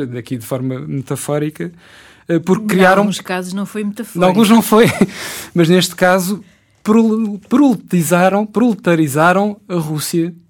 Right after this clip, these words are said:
Speaker 1: e acabou por, por virar-se contra eles, eh, com milhares e milhares de operários que acabaram por aderir, aderir às teses de vários partidos que se foram fundando na altura. Ahm,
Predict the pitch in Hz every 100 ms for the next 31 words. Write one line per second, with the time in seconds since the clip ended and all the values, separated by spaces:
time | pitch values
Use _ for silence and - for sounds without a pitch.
0 | - 147 135 127 147 139 147 143 - 139
1 | 123 143 143 - 143 135 147 143 156 -
2 | - - - _ - 151 147 - 147 147
3 | 151 139 147 151 131 139 131 135 131 120
4 | 120 123 117 - 131 117 131 135 131 143
5 | 147 147 147 165 165 175 180 170 175 175
6 | 175 190 180 156 143 170 165 175 143 170
7 | 170 - - 139 131 139 143 127 120 113
8 | - 156 - - - - - - 143 131
9 | 131